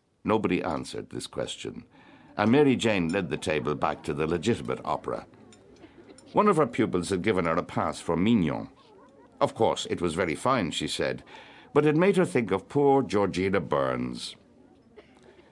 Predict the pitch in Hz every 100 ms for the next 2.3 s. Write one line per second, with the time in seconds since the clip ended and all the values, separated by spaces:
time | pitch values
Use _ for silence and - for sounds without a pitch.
0 | - - 87 - 71 85 98 95 71 76
1 | 69 80 - 87 - - 92 80 73 -
2 | 117 107 69